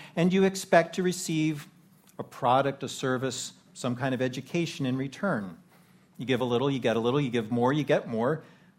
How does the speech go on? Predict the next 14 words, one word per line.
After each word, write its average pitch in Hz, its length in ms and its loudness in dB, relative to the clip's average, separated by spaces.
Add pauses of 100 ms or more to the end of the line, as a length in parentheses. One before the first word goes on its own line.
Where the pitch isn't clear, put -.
(120)
But 156 100 6
essentially, 165 600 2
you 151 240 2
are 143 360 8 (240)
giving 190 380 4
something 196 520 2
to 175 280 0
add 185 320 6
something 160 440 0
to 147 140 -6
what 139 280 0
you 131 100 0
already 120 340 2
have. 104 560 -6